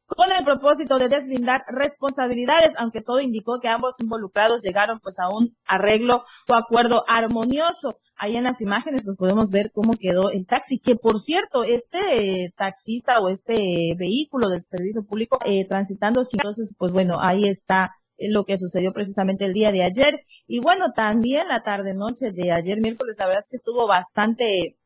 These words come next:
bastante, eh, atropellada la tarde de ayer porque un motociclista también sufrió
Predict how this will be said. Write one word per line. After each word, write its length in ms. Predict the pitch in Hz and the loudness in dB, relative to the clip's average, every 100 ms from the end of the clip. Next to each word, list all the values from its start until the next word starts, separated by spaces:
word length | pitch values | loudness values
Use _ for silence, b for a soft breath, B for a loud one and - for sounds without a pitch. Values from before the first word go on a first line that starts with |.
| _ | _
bastante, 840 | - 180 - 185 185 214 214 180 175 | -4 -4 -2 -4 0 0 2 2 2
eh, 60 | |
atropellada 600 | 170 170 - 196 233 247 | 2 -2 -2 0 4 4
la 140 | 220 180 | 2 0
tarde 300 | 202 240 214 | -2 0 0
de 100 | 175 | -2
ayer 300 | 180 240 247 | -2 -4 -4
porque 340 | 208 196 185 | -10 -6 -2
un 140 | 233 247 | 2 4
motociclista 880 | 262 220 214 196 - 262 320 285 240 | 4 2 -4 -6 -4 -2 0 0 2
también 600 | 190 185 202 220 247 220 | 0 -2 -4 -2 -2 -6
sufrió 560 | 202 - 214 226 240 | -16 -4 2 4 4